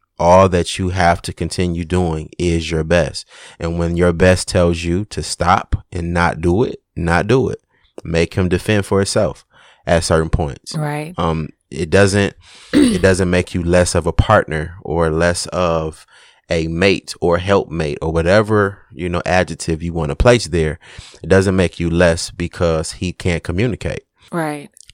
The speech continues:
Speaker 1: So, um, this is how we avoid going into new spaces.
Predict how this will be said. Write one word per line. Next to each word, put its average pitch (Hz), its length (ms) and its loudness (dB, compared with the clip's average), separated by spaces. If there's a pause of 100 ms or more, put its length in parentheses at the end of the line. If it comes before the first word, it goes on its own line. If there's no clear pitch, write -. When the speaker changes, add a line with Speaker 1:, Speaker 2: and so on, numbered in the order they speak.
(120)
Speaker 1:
So, 87 360 -2
um, 85 720 -4
this 101 300 0
is 104 120 0
how 92 220 6
we 87 160 2
avoid 85 440 0
going 85 340 0
into 80 260 -6
new 82 200 -4
spaces. 90 600 -2